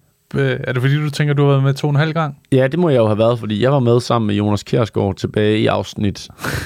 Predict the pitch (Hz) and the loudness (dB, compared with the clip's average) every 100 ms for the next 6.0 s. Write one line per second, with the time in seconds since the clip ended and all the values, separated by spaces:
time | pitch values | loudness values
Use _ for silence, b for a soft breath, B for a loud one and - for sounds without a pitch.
0 | - - 139 120 104 98 - - - - | -8 -4 0 2 0 -4 -14 -20 -20 -14
1 | - - - - - - 127 180 226 160 | -10 -10 -12 -14 -8 -2 2 2 2 2
2 | 143 135 147 180 147 180 147 160 156 160 | 2 2 2 0 0 0 0 0 0 0
3 | 180 - - 107 170 190 247 240 262 247 | -2 -2 -2 0 0 0 0 0 2 0
4 | - - - 220 - 208 175 151 180 220 | 0 0 -2 -2 0 2 2 2 2 2
5 | 190 175 175 196 214 156 143 143 143 196 | 0 0 0 0 0 2 4 2 0 -4